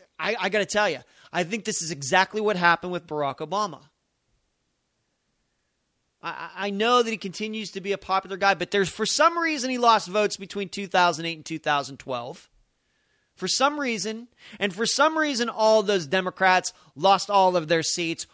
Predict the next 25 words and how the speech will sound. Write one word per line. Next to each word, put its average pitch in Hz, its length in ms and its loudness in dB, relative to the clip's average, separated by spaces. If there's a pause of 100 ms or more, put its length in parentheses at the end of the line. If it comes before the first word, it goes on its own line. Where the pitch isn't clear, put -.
(100)
while 165 240 2
he 185 100 -2
was 180 140 -2
president, 180 500 -2
even 294 320 -2
though 285 200 8
he 262 280 -4
himself 247 540 4
allegedly 190 640 0
was 156 160 -8
popular. 139 640 -8 (4000)
These 220 260 -6
things 233 320 -12
matter. 175 460 -8 (3000)
So, 147 720 0 (480)
uh, 143 200 -14
I 156 140 -10
don't, 208 160 -10
I 160 80 -12
don't 190 160 -12
know 196 80 -16
what 196 120 -20
to - 60 -20
tell 170 220 -14
you. 113 120 -14